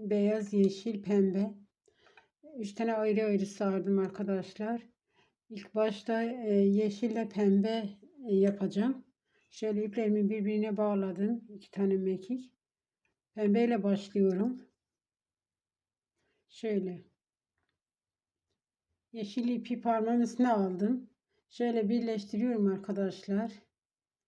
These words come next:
Üç tane düğüm atacağım. Şöyle üç tane düğüm attım.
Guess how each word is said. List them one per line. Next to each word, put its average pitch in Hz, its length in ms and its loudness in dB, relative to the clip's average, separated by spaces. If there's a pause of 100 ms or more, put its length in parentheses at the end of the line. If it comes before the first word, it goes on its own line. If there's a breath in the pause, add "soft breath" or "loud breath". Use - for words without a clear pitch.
(580)
Üç 233 180 -10
tane 214 360 0
düğüm 226 260 2
atacağım. 196 680 -2 (4000)
Şöyle 214 360 -6
üç 214 100 -10
tane 202 320 0
düğüm 208 320 0
attım. 214 460 -4